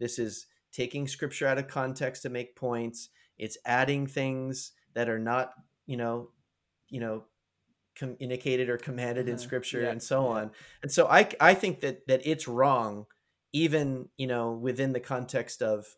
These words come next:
Speaker 1: of, of faith and, and Christianity and so on. So I,
Speaker 2: Mm-hmm.
Speaker 1: I do think that there are real problems there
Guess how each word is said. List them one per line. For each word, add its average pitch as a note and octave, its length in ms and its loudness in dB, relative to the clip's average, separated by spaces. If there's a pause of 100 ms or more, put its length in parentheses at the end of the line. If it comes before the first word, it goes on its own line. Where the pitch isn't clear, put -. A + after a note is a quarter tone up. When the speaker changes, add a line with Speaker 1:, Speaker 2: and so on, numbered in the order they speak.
(100)
Speaker 1:
of, A2 240 -2 (140)
of A#2 180 -6
faith A#2+ 380 -4
and, G#2+ 240 -8
and A2+ 140 -10
Christianity A#2 560 -6
and G2 120 -8
so G2 240 -8
on. D#2 160 -12
So B2+ 160 -2
I, D3 100 4
Speaker 2:
Mm-hmm. A2+ 140 -6
Speaker 1:
I E3 180 8
do D#3+ 220 2
think C3+ 260 -2
that A#2+ 140 -8
there B2 160 2
are A#2 80 0
real B2 200 2
problems C3+ 580 0
there G#2+ 280 2